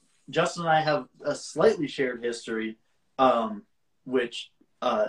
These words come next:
I'm, I'm always happy to, to, to talk about, to claim just even the, the slightest amount of, uh, <laughs> of responsibility to, for, uh, getting Justin deeper into yo-yoing, uh, which is that I gave Justin his first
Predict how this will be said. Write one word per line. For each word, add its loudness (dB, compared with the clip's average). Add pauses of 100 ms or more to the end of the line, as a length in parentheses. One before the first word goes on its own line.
I'm, -2
I'm -2
always 2
happy 0
to, 0 (460)
to, 4
to 0
talk 4
about, 2 (120)
to 8
claim 10
just 8 (160)
even 4
the, 4
the 2
slightest 2
amount 2 (340)
of, 2
uh, 2 (280)
<laughs> -6
of 6
responsibility 2 (120)
to, -6
for, 4
uh, 2 (220)
getting 6
Justin 4
deeper 4
into 4
yo-yoing, 6 (760)
uh, 8
which -2
is 0
that 2
I 6
gave 6
Justin 0
his -2
first -4